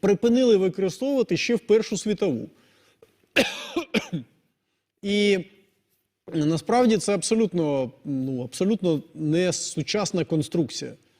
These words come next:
яку ще зас-, застаріла в Першу світову. А ми продовжуємо це робити. Тому що ніхто не думає ні про планування, не аналізує, що станеться. І всім плювати на кошти платників податків.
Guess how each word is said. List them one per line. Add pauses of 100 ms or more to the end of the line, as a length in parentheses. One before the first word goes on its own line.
(320)
яку
ще (100)
зас-,
застаріла
в
Першу
світову. (600)
А
ми
продовжуємо
це
робити. (360)
Тому
що
ніхто
не
думає
ні
про
планування,
не
аналізує,
що
станеться. (280)
І
всім
плювати (320)
на (240)
кошти
платників
податків.